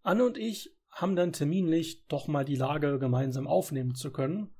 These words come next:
und werden euch dann natürlich auch wieder die Highlights der letzten Woche erzählen, euch mit den neuesten Nachrichten versorgen und euch auf den aktuellen Stand der letzten Woche zu bringen.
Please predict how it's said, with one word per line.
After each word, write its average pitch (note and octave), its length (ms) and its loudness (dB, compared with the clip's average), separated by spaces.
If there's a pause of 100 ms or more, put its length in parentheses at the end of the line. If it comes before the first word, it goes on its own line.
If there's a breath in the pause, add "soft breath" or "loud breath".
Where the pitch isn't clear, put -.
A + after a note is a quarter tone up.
(540)
und D#3 160 -2
werden F3 220 6
euch D#3+ 260 0
dann D3+ 220 0
natürlich C3+ 560 0
auch C3 240 -6
wieder C3+ 200 -2
die B2+ 360 -2 (420 loud breath)
Highlights F#3+ 420 4
der C#3+ 100 0
letzten E3+ 380 -4
Woche E3 260 0
erzählen, D3+ 680 0 (280 soft breath)
euch B2+ 180 -2
mit C#3 100 -2
den C3+ 100 2
neuesten C3 420 0
Nachrichten D3+ 580 -2
versorgen C3+ 720 -4 (440)
und F3 180 0
euch E3+ 160 2
auf D#3+ 100 0
den D3+ 140 0
aktuellen C3+ 440 -4
Stand B2 540 -2
der C3 120 0
letzten A#2+ 340 -2
Woche C#3 300 0
zu D3+ 200 -8
bringen. - 300 -12